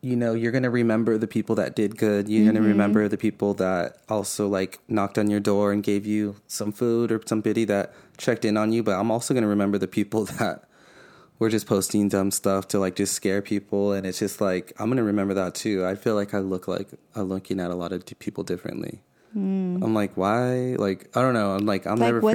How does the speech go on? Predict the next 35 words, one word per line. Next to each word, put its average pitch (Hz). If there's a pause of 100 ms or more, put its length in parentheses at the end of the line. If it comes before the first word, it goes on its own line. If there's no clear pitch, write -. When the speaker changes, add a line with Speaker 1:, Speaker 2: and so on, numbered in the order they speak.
Speaker 1:
forget -
Speaker 2:
your 277
Speaker 1:
that. 269
Speaker 2:
intention? 208
Why 185
are 190
you 190
doing 180
that? - (400)
Speaker 1:
Yeah, 80
it's -
pretty -
whack. 64 (260)
Speaker 2:
Yeah, 196 (160)
if 208
you're 208
not 214
helping, 208
you're 202
making 190
it 190
worse. - (560)
Another 269
bad 247
thing, 233 (180)
our 226
apartment 247
is 208
so 202
small. 202 (600)
It's 214
Speaker 1:
Mm-hmm. 214
Speaker 2:
really, 208
really 190
hard. 165